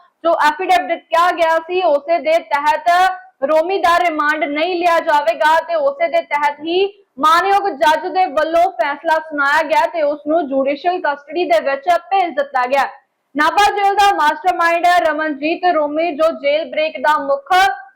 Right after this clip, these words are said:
ਸਾਜ਼ਿਸ਼ ਕਰਤਾ ਸੀ। ਦੱਸ ਦਈਏ ਕਿ ਉਸ ਨੂੰ ਨਾਭਾ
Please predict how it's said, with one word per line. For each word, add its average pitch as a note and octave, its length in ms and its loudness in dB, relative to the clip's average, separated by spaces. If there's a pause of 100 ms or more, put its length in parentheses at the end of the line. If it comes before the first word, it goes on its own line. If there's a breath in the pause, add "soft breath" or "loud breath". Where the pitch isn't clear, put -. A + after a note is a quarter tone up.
(220)
ਸਾਜ਼ਿਸ਼ D#4+ 440 0
ਕਰਤਾ E4+ 360 0
ਸੀ। F4 200 -6
ਦੱਸ D#4+ 220 4
ਦਈਏ G#4 240 0
ਕਿ G#4+ 80 2
ਉਸ G#4 140 0
ਨੂੰ G#4 180 0
ਨਾਭਾ F4 360 2